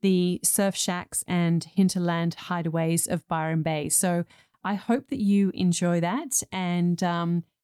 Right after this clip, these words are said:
if you've enjoyed this episode, please rate and review, share with someone that might enjoy it. And also, you know, anyone that's been having, you've been having those conversations about where you should live and should we move out of the city? Should we,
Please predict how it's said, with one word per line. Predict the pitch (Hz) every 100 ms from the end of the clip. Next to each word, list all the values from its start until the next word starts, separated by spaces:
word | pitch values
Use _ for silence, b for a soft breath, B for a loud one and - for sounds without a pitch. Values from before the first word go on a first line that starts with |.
| _
if | 190
you've | 185 190
enjoyed | 208 196 214 202
this | 208 -
episode, | 190 202 214 214 285 - _
please | 233 214 208 -
rate | 202 196 -
and | 202 185
review, | 190 202 220 247
share | - 214 202
with | 196
someone | - 208 190 190 185 - -
that | 196 - - -
might | 190 185 208
enjoy | 185 190 208
it. | 285 277 - _ _ _
And | 214 226
also, | 240 247 233 - 233 226 220 226 233
you | 233
know, | 220 -
anyone | 240 285 320 269
that's | 220
been | - 247
having, | 208 226 220
you've | 214
been | 208 233
having | 233 233 214
those | 208 -
conversations | 220 190 - 196 - 180
about | 170 170 -
where | 180 208
you |
should | 233 - 220
live | 226 214 180 196
and | 180 175 B B -
should | 247
we | 269
move | 254 254 233 -
out | 202 196
of | 190
the |
city? | - 208 185
Should | - 240 214
we, | 233 226 220